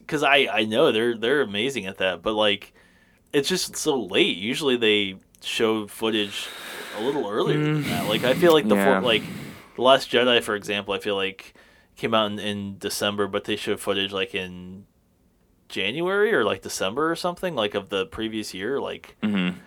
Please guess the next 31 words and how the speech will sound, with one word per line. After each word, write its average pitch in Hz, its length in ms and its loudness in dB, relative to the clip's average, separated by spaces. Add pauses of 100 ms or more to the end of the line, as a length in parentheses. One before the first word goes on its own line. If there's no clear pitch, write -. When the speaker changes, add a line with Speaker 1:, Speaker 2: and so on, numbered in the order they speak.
(260)
Speaker 1:
they're 131 120 2
just, 175 200 4
like, 202 120 8
a 165 60 4
few 151 220 -2
months, 127 500 -2 (260)
a - 60 -12
couple 151 280 2
months 117 260 0
behind, 98 720 -4
or, 98 400 2
you 104 100 -4
know, 95 120 -2
on 92 180 -4
it, 92 80 -6
it 90 100 -12
seems 92 240 -10
like, 92 240 -8
Speaker 2:
Yeah, 139 360 4
Speaker 1:
more 95 80 2
Speaker 2:
and 117 100 4
Speaker 1:
than 101 100 0
Speaker 2:
it, 92 40 -10
Speaker 1:
usual. 95 460 -6
Speaker 2:
uh, - 280 -4
maybe 117 280 0
they're, 131 380 4
you 110 140 2
know, 104 180 0
maybe 92 280 0
they're, 104 180 2